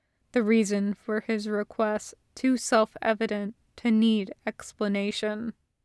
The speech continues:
Bartolomeo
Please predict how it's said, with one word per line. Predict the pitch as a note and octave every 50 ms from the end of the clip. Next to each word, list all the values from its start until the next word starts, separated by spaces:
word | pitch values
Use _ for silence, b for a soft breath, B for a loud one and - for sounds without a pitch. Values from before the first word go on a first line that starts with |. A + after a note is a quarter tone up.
| _ _ _ _ _ _ _ _ _ _ _ _ _ _ _ _ _ _ _ _ _ _ _ _ _ _ _ _ _ _ _ _ _ _
Bartolomeo | A3+ G#3+ B3 B3 B3+ B3+ - - B3+ B3+ B3 A#3+ B3 A#3+ A#3+ A#3 A#3 A3 G#3 G#3 G3+ G3+ G3+ G#3